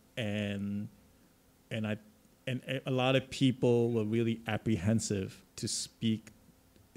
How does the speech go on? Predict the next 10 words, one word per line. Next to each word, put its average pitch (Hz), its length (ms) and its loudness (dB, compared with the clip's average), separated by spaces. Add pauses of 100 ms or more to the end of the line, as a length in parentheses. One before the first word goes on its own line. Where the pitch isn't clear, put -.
(320)
very 113 240 0
honestly, 104 680 -4
that - 180 -4
the 123 80 0
way 113 180 2
I 104 220 -2
felt 110 380 -2
was 104 180 -8
worth 107 380 -4 (100)
an 107 120 -12